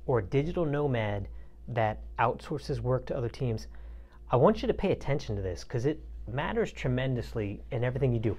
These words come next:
Hell, if you're a parent, if you're a father of sons and daughters, if you're an uncle, if you coach baseball teams, if you have any modicum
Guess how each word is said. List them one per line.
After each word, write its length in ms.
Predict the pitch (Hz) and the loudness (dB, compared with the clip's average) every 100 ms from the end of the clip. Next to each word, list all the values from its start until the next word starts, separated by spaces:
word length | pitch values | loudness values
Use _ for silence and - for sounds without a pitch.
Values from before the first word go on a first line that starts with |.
| - - | -4 -6
Hell, 300 | - 165 113 | 2 4 4
if 180 | 151 - | -2 2
you're 380 | 202 254 247 - - | 4 6 4 -2 0
a 320 | 151 131 117 - | 2 2 -2 -4
parent, 560 | - 143 151 95 - - - - - | -2 0 0 -2 -6 -14 -14 -14 -10
if 120 | - | 2
you're 120 | 190 | 6
a 40 | 196 | 6
father 640 | - 135 120 143 110 95 - - | 4 2 2 2 -4 -6 -10 -10
of 260 | - 127 113 - | -2 0 0 -4
sons 320 | - - 147 143 | -10 -2 0 0
and 100 | 135 | 2
daughters, 280 | 123 107 | 0 0
if 100 | 101 | -2
you're 160 | 180 190 | 2 2
an 80 | 160 - | 2 0
uncle, 520 | 123 135 120 101 - - - - | 0 0 0 -2 -2 -8 -12 -6
if 200 | - 131 | -4 -4
you 400 | 156 170 180 180 180 | 0 2 4 2 -2
coach 420 | - 160 160 - - | -2 2 2 2 0
baseball 400 | 139 147 - 110 | 0 2 2 2
teams, 240 | 120 113 | 0 -4
if 160 | 127 - | -4 2
you 80 | |
have 160 | 254 208 - - - - - | 4 4 0 -12 -14 -6 2
any 420 | 208 226 220 208 | 4 6 4 2
modicum 760 | 127 135 151 143 - 127 107 110 | 2 4 4 4 0 -2 -2 -2